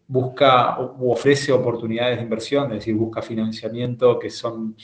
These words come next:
financiamientos de, de un, de volúmenes muy altos, donde hoy por hoy estructuramos esas, ese tipo de operaciones a, en base a, eh,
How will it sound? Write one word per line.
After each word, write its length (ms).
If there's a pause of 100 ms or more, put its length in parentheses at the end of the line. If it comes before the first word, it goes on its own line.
(400)
financiamientos 600
de, 280
de 140
un, 260
de 140
volúmenes 460
muy 180
altos, 380
donde 640
hoy 220
por 180
hoy 160
estructuramos 720
esas, 400
ese 160
tipo 160
de 60
operaciones 540
a, 380 (580)
en 220
base 460
a, 340 (640)
eh, 560